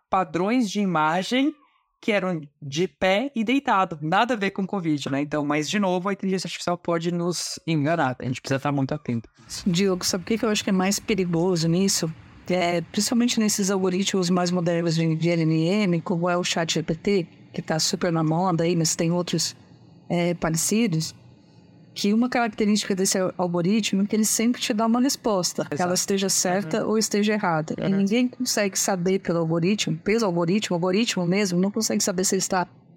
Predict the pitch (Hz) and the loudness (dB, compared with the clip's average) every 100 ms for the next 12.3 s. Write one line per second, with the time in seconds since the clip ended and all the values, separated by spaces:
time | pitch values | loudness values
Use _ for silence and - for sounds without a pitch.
0 | - 180 - 196 - 180 214 254 226 247 | -6 -2 0 -2 -2 0 0 0 0 0
1 | 220 - 220 220 240 240 202 208 220 240 | -2 0 0 2 2 0 2 0 0 0
2 | 262 - 208 165 - - - - - - | 0 0 -2 -2 -6 -16 -20 -20 -20 -8
3 | 196 226 233 254 294 233 208 254 - 226 | -4 0 0 2 0 2 2 2 0 0
4 | 226 233 240 247 - 302 311 285 277 269 | 0 0 -2 -2 0 0 0 0 0 0
5 | - - 160 151 - - - 233 240 233 | -2 -2 0 -2 -6 -6 -2 2 2 2
6 | 240 311 220 214 220 247 254 214 190 202 | 0 0 0 2 2 2 2 2 0 -2
7 | 165 220 208 226 220 214 - 214 226 208 | -4 -2 0 0 0 0 0 0 0 2
8 | 214 240 254 - 247 254 - 165 160 - | 2 2 0 2 0 0 0 -2 -4 -10
9 | - - - - - - 214 208 - 247 | -20 -20 -20 -20 -20 -6 -2 -2 -2 0
10 | 277 294 262 240 202 208 - 202 202 202 | 2 2 2 0 2 0 2 0 2 2
11 | 220 208 - 190 202 190 180 196 190 226 | 0 0 -2 0 0 2 0 0 0 2
12 | 214 180 | 2 0